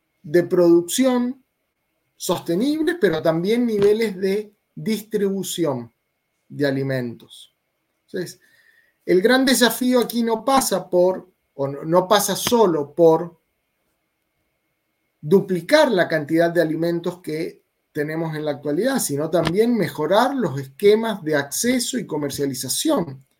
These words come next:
de esos alimentos. Pensemos que hay grandes regiones del mundo que tienen niveles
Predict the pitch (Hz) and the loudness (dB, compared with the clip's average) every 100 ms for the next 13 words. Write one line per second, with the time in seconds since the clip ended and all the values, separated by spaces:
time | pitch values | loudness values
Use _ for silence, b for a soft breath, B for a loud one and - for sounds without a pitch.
0 | _ _ _ - 156 143 147 147 214 285 | _ _ _ -10 -6 -4 -2 -2 2 4
1 | 190 131 123 - - _ _ _ _ _ | 4 0 -10 -18 -20 _ _ _ _ _
2 | _ 156 151 190 196 208 202 196 185 180 | _ -4 2 4 4 4 2 4 4 4
3 | 226 233 233 185 170 - 226 226 220 190 | 2 2 0 0 -4 -4 0 2 2 -2
4 | 160 156 185 226 262 254 214 _ _ _ | -4 -4 -2 0 -2 -4 -6 _ _ _
5 | _ _ _ - 156 - 196 208 226 226 | _ _ _ -4 -4 0 4 4 4 0
6 | 175 160 165 170 202 214 214 214 - | -4 0 4 6 6 4 0 -4 -12